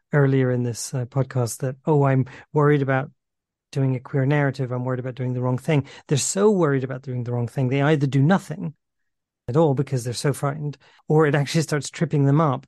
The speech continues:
And the reason it starts tripping them up is because they think doing something is binary.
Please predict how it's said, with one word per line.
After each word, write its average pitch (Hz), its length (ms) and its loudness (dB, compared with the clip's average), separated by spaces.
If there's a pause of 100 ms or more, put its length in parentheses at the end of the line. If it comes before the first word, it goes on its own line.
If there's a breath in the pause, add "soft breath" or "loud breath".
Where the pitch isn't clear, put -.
And 139 200 -2
the 143 60 -4
reason 170 460 -4
it 147 80 -12
starts - 280 -8
tripping 147 320 0
them 135 160 4
up 147 160 -2
is - 80 -10
because 147 280 -4
they 139 120 0
think 170 400 -2 (100)
doing 151 360 2
something 147 560 -2
is 147 200 -6
binary. 165 560 -2